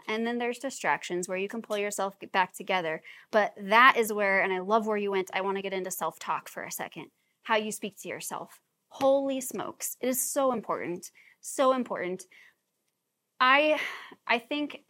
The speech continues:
especially as women, and maybe it's different with men, you guys will have to chime in, but I think we can be so hard on ourselves when we know our potential and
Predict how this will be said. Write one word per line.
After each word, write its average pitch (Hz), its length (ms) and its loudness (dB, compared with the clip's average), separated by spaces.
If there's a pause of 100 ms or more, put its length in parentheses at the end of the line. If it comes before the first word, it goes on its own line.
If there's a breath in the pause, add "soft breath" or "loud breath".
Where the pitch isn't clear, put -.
especially 285 540 -2
as 220 160 -4
women, 190 280 -2
and 220 120 -2
maybe 254 240 0
it's 240 140 -2
different 175 280 -6
with 180 200 -8
men, 175 120 -4
you 190 80 -4
guys 208 160 -4
will 202 80 -6
have 190 160 -8
to 180 100 -14
chime 170 280 -8
in, 147 160 -12 (580 soft breath)
but 247 180 6
I 247 120 2
think 285 180 0
we 285 100 -2
can 269 120 -2
be 233 140 -2
so 285 360 -2
hard 262 280 -6
on 208 120 -2
ourselves 170 680 -8 (480)
when 233 180 -2
we 233 140 0
know 233 240 4
our 254 120 4
potential 240 680 -6 (220)
and 202 360 -2